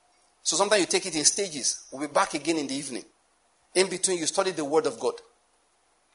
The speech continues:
One of the things I found over the years is that many times when there's a problem, a challenge, one of the best things I've found is to boost faith.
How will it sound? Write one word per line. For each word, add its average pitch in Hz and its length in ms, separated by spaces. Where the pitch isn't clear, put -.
One 180 140
of 196 60
the 165 60
things 180 160
I 160 120
found 170 240
over 165 240
the 156 300
years 151 380
is 131 120
that 123 140
many 185 180
times 170 120
when 180 100
there's 151 160
a 135 40
problem, 156 460
a 123 60
challenge, 123 500
one 208 120
of 190 120
the 143 80
best 190 420
things 190 220
I've 120 140
found 151 200
is 131 80
to 143 120
boost 165 420
faith. - 500